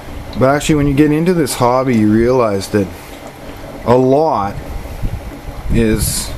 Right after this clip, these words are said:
a very vague <laughs> term. That's probably right there, that's probably, mm, one point three to one point five liters per minute. That's actually not that much gas. So when you see these little systems that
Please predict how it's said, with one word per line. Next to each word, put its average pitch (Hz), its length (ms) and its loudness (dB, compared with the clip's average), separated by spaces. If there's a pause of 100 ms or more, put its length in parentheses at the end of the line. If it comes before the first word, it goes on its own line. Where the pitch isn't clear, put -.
(440)
a - 100 2
very 131 360 2
vague 120 600 2
<laughs> - 20 0
term. - 760 2 (340)
That's 156 260 2
probably - 540 4
right 131 280 0
there, 156 260 2
that's 147 260 0
probably, 147 360 2
mm, 180 500 2 (1040)
one 160 500 2
point 151 440 0
three 143 420 0
to 143 100 4
one 117 260 2
point 135 260 -2
five 120 300 0
liters 120 320 0
per - 160 0
minute. 104 280 0 (440)
That's 117 160 -2 (100)
actually 123 420 2
not 98 260 2
that 107 140 2
much 101 260 0
gas. 87 500 -6 (920)
So 113 260 2
when 117 200 2
you 135 140 2
see 156 200 0
these 139 240 0
little 131 180 0
systems 120 580 0
that 104 140 2